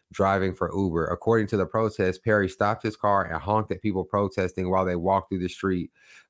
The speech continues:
blocks from the state capitol. Seconds later, he drove his car into the crowd, police said. Foster, who was twenty-eight-year-old white man and an Air Force veteran, had been seen openly carrying an A K forty-seven rifle at the time, which is legal.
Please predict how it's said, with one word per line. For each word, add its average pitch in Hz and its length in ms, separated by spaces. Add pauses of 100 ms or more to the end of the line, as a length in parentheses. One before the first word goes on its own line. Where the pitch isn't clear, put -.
blocks 98 320
from 107 80
the 98 80
state 87 260
capitol. 82 400
Seconds 117 440
later, 110 280
he 98 120
drove 101 280
his 101 140
car 95 300
into 131 260
the 92 140
crowd, 80 400
police 87 340
said. 78 300 (640)
Foster, 120 420
who 110 140
was 101 180
twenty-eight-year-old 104 880
white 98 300
man 90 460
and 95 120
an 90 140
Air 110 180
Force 92 360
veteran, 85 520 (380)
had 95 340
been 95 200
seen 101 480
openly 113 420
carrying 101 400
an 95 100
A 98 140
K 98 160
forty-seven 95 600
rifle 87 420
at 85 140
the 78 80
time, 85 480
which 101 200
is 110 100
legal. 113 420